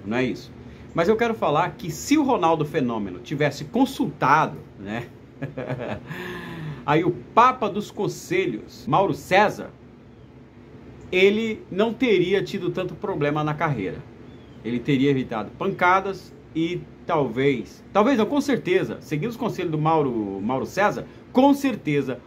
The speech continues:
o Ronaldo Fenômeno teria, é,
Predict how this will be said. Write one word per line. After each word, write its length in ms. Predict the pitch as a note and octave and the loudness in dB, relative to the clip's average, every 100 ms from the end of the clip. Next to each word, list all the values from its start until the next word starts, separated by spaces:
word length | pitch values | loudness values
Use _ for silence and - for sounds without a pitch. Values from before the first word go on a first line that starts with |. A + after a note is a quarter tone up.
| - | -6
o 80 | D#3 | 0
Ronaldo 500 | F#3+ E3 D3+ F3 F3+ | 2 2 2 2 -2
Fenômeno 580 | F3+ D3+ B2+ C#3 B2 A#2+ - - | -2 -2 0 0 -2 -6 -14 -10
teria, 540 | - F#3 D3 G#3+ B2 - - - - | 2 4 6 6 4 0 -12 -20 -8
é, 720 | C3+ C#3 C3+ B2+ A#2+ A2+ G#2+ | -2 0 2 0 0 -2 -4